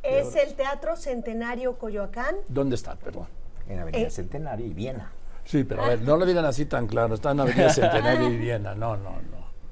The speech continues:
Speaker 2: Tal cual, la dirección,
Speaker 3: Ok,
Speaker 2: exacto.
Speaker 3: es Avenida Centenario uno cinco nueve, esquina Viena.
Speaker 1: Muy bien.
Speaker 3: Colonia del Carmen, Coyoacán. Código postal cero cuarenta y uno cero cero.
Speaker 1: <laughs>
Speaker 3: Boletos en boletia punto com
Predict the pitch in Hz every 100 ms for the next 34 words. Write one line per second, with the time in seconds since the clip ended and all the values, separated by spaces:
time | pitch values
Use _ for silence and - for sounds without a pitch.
0 | - - 262 240 233 202 202 208 220 202
1 | - 247 214 - 208 - 196 - 107 -
2 | 98 98 123 196 190 165 131 101 98 107
3 | - - 123 131 101 - 101 95 87 95
4 | 143 190 190 - 95 - 101 95 73 78
5 | - - - - - - - - 107 107
6 | - 104 98 117 120 135 156 147 104 139
7 | 165 - 104 113 - 117 98 - - 98
8 | 131 185 - 165 151 165 190 165 151 190
9 | - 523 - - - - - 587 330 -
10 | - - - 127 147 196 180 160 120 107
11 | 113 - - 95 - 113 123